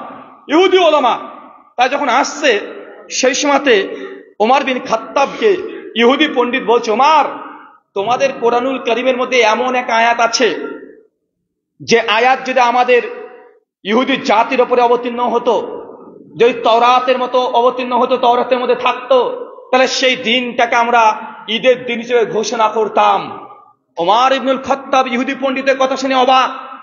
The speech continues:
কোন সেই আয়াত, যে আয়াত তোমাদের তওরাতে যদি আসতো,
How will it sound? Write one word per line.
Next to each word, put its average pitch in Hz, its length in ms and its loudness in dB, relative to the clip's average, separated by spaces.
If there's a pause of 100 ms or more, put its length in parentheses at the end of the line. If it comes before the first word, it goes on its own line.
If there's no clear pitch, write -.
(240)
কোন 277 140 4
সেই 285 460 -4 (300)
আয়াত, 285 360 4 (440)
যে 269 180 0
আয়াত 269 280 2
তোমাদের 262 420 2
তওরাতে 254 380 2
যদি 254 180 -2
আসতো, 247 680 2